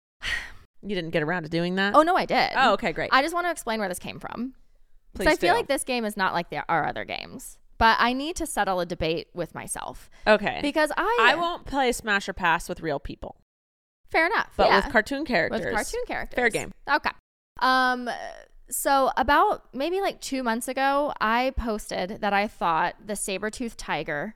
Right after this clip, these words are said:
Speaker 2: from Ice Age was hot, right?
Speaker 1: Yeah, he
Speaker 2: I am,
Speaker 1: is.
Speaker 2: I am a lesbian woman on the Kinsey scale. I'm as far maxed out as you can go, right?
Speaker 1: I'm gay.
Speaker 2: I'm gay, but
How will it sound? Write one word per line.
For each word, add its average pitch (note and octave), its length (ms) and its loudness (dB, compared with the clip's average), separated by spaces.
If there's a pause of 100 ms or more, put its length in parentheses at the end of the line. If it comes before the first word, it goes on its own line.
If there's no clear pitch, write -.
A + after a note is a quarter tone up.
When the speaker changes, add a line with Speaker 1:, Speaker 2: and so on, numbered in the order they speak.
(120)
Speaker 2:
from G3+ 200 -4
Ice F3+ 280 -4
Age E3 180 -4
was E3 140 -10
hot, - 420 -4 (240)
right? G3 340 0 (200)
Speaker 1:
Yeah, G#3+ 220 8
he - 100 -10
Speaker 2:
I G#3+ 140 4
am, A#3+ 120 6
Speaker 1:
is. - 80 -6
Speaker 2:
I G#3+ 140 2
am A3+ 100 0
a G#3+ 80 2
lesbian B3+ 420 0
woman G#3+ 440 0 (100)
on G#3 140 0
the G3+ 80 -2
Kinsey A#3+ 380 -4
scale. C4+ 460 2 (360)
I'm A#3 380 0
as - 220 -2
far C4+ 720 4
maxed A3+ 480 -2
out G#3+ 180 4
as F#3+ 140 -4
you F#3+ 80 -4
can F3 160 -8
go, D3 400 -4 (200)
right? G#3 380 2 (240)
Speaker 1:
I'm D4 220 4
gay. - 340 2 (180)
Speaker 2:
I'm C#4+ 320 8
gay, A3 460 0 (340)
but G3 360 4